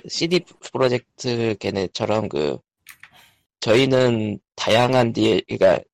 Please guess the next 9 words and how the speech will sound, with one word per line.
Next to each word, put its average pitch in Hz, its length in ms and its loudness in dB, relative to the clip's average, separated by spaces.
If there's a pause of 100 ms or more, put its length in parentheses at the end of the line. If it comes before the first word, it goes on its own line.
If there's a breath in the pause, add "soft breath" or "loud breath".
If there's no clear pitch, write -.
(200)
그 57 280 -4 (260)
짜잘한 156 460 4
디엘씨를 104 440 0
내놓지 87 360 0
않겠습니다."라고 85 840 -2
아예 67 140 2
선언한 107 420 -4
데도 76 260 -6
있고, - 480 -10